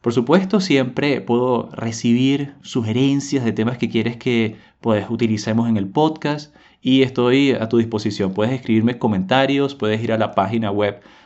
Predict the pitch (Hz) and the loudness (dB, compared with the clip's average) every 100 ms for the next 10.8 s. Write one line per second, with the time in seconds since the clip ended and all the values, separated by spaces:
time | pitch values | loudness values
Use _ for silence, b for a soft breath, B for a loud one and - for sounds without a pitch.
0 | B 107 101 120 123 131 139 135 139 - | B -2 0 2 2 0 0 0 -2 -8
1 | _ _ _ - - 117 117 120 117 110 | _ _ _ -18 -6 -2 0 -2 -2 -4
2 | 110 _ b b b - 107 101 104 117 | -4 _ b b b -2 0 0 -2 -2
3 | 120 110 113 120 117 117 104 92 95 - | 0 0 0 -2 -2 -2 -6 -4 -6 -10
4 | - _ - - 107 120 120 113 113 113 | -20 _ -20 -8 -4 -2 -2 -2 -2 -2
5 | 113 117 104 95 107 104 117 117 117 117 | -2 -2 -4 -4 -4 -2 -2 -2 -4 -4
6 | 113 120 120 120 120 117 123 - 98 92 | -2 -2 -4 -2 0 0 -2 -10 -6 -4
7 | 95 110 101 98 107 101 113 107 98 95 | -4 -4 -2 -2 -2 -2 -2 -2 -2 -2
8 | 95 110 131 120 - - b b b b | -2 -4 -2 -2 -2 -12 b b b b
9 | 95 104 107 - - - - - - - | -4 -2 -4 -12 -6 -6 -6 -8 -12 -4
10 | 117 110 127 139 131 113 156 - | -4 -2 -2 2 4 2 -2 -10